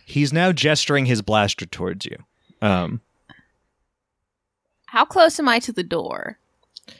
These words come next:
Speaker 1: Uh, well, it's
Speaker 2: Or
Speaker 1: not an actual door. It's a, uh, th-, in this case, it's a, you know, just an opening,
Speaker 2: It's
Speaker 1: uh,
Speaker 2: I don't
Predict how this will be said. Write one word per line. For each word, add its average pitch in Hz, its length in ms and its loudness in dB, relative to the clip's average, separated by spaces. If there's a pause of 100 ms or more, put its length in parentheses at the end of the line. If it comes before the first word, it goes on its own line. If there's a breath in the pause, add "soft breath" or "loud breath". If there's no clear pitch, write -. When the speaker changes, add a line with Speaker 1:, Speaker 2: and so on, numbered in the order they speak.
(180)
Speaker 1:
Uh, 123 460 2 (120)
well, 139 200 4
it's 185 120 2
Speaker 2:
Or 180 40 2
Speaker 1:
not 196 140 4
an 196 60 2
actual 175 340 2
door. 110 400 2
It's - 220 0
a, 101 240 2
uh, 92 340 -2 (160)
th-, 123 120 0
in 110 80 4
this 113 200 2
case, - 280 0
it's 98 200 -2
a, 92 360 -2 (100)
you 98 120 0
know, 90 140 2
just 90 220 -2
an 95 140 -2
opening, 98 520 2
Speaker 2:
It's - 300 -14
Speaker 1:
uh, - 40 -4
Speaker 2:
I 101 300 -2
don't 185 40 -2